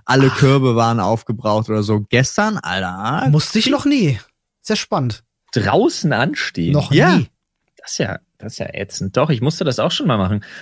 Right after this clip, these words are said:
Speaker 3: Lustigerweise auch im ersten Lockdown im
Speaker 1: Ja.
Speaker 3: März oder April bei unserem Edeka. Da musste ich auch draußen anstehen.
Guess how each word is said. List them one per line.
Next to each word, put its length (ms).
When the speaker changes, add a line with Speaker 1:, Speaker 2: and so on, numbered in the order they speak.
Speaker 3:
Lustigerweise 720
auch 340
im 180
ersten 500
Lockdown 640
im 80
Speaker 1:
Ja. 180
Speaker 3:
März 380
oder 140
April 480
bei 260
unserem 400
Edeka. 400
Da 80
musste 220
ich 80
auch 60
draußen 380
anstehen. 460